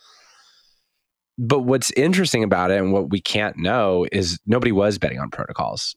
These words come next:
And what is complicated here is that you have speculation kind of in front of usefulness. And while there are some things that are useful, just the pure casino-ness of it is very, um,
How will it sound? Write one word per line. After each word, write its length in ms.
And 420
what 180
is 140
complicated 600
here 320
is 220
that 360
you 200
have 420
speculation 880
kind 200
of 100
in 160
front 480
of 320
usefulness. 720
And 100
while 120
there 140
are 220
some 180
things 220
that 80
are 60
useful, 640
just 180
the 80
pure 480
casino-ness 760
of 200
it 260
is 260
very, 720
um, 540